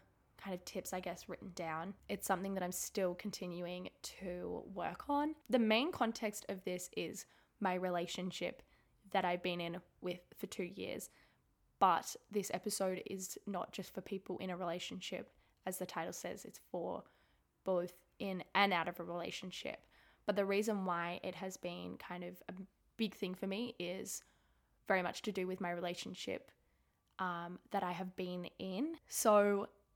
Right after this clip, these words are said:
I w-, have been in a relationship for two years with my current boyfriend.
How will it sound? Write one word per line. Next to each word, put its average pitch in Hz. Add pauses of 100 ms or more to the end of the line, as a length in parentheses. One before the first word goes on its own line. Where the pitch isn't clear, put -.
I 208
w-, 247 (100)
have 208
been 202
in 196
a 190
relationship 185
for 202 (120)
two -
years 196 (180)
with -
my 190
current 185
boyfriend. -